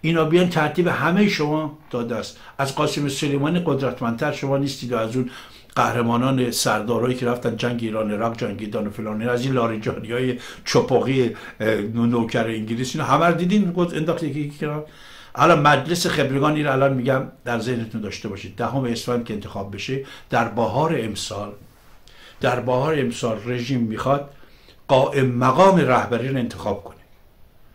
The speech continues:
قائم مقام رهبری رو تا به اصطلاح این عروسکی علی خامنه‌ای خودش هست، اینا انتخاب می‌کنن که دیگه یه، یهو پرونده علی خامنه‌ای که می‌خوان ببندن، به خاطرش جمع باشه از رهبری فردای ایران.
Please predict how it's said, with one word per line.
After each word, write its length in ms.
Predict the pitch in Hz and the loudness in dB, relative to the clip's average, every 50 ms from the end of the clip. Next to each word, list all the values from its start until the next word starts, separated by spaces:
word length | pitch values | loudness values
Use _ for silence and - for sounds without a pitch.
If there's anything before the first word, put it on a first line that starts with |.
| - - - - - - - - | -20 -20 -20 -20 -20 -20 -2 2
قائم 340 | 143 143 156 151 151 147 147 | 4 4 6 6 4 4 4
مقام 420 | 143 143 139 135 151 185 196 196 | 4 4 4 4 4 4 4 6
رهبری 580 | 190 170 156 139 131 127 135 135 135 143 160 156 | 4 4 4 4 2 4 4 4 4 4 2 0
رو 160 | 151 139 123 | 0 0 -2
تا 260 | - - 147 165 175 | -2 0 2 2 4
به 120 | 170 165 | 4 4
اصطلاح 360 | 135 131 - - 143 139 135 135 | 2 0 0 -2 0 0 2 0
این 220 | 127 127 127 123 - - - 104 120 117 110 - - - - - _ _ - - - - - - | 0 0 -2 -4 -6 -10 -14 -14 -14 -14 -14 -16 -18 -20 -20 -20 _ _ -20 -20 -20 -20 -10 -2
عروسکی 460 | - 123 123 117 - - 117 104 123 120 | 0 0 0 0 0 -2 -2 0 0 0
علی 260 | 110 117 113 113 113 | 2 2 0 0 -2
خامنه‌ای 360 | - 123 120 113 107 117 117 | -2 -4 -4 -4 -2 -4 -4
خودش 300 | 117 113 107 107 107 - | -4 -4 -8 -8 -8 -4
هست، 300 | 127 147 175 180 175 - - - - - - - | 0 2 2 2 0 -4 -10 -16 -18 -18 -8 -2
اینا 140 | 139 143 165 | 0 2 2
انتخاب 500 | 175 143 143 135 110 117 156 175 175 180 | 2 2 0 0 2 4 4 6 6 4
می‌کنن 400 | 175 180 170 156 151 147 143 143 - - - - - | 4 4 4 4 4 2 0 -2 -4 -12 -18 -20 -4
که 180 | - 156 156 147 | 0 0 2 2
دیگه 260 | 139 139 147 143 175 180 | 0 -2 -2 2 4 6
یه، 240 | 180 170 170 - - - 139 | 6 4 2 2 -4 -2 0
یهو 220 | 139 151 151 165 | 2 4 4 2
پرونده 420 | 160 151 143 139 135 139 139 156 135 | 2 4 4 6 6 6 4 4 2
علی 140 | 131 131 | 2 0
خامنه‌ای 340 | 135 135 139 135 139 139 131 | 2 2 2 2 2 0 -2
که 80 | - 139 | -2 -2
می‌خوان 240 | 127 127 131 131 127 | -2 0 0 0 0
ببندن، 560 | 127 123 123 120 127 139 156 175 185 180 180 - - - - _ | 2 2 2 0 0 0 0 0 0 0 -2 -6 -14 -20 -16 _
به 60 | - | -4
خاطرش 420 | - 160 151 135 170 165 147 139 156 | 0 0 2 2 2 0 0 0 2
جمع 180 | 165 160 165 | 4 4 4
باشه 280 | 160 147 147 135 - 143 | 4 2 0 0 2 2
از 240 | 131 127 120 123 120 | 2 2 2 2 0
رهبری 540 | 123 117 113 110 117 120 120 127 143 147 | 0 0 0 0 0 0 0 0 0 -2
فردای 500 | 143 139 131 110 110 104 113 127 127 120 | -2 -2 -2 -2 -2 0 0 0 0 0
ایران. 380 | 110 104 107 107 110 104 98 | 0 -2 -2 -4 -4 -4 -4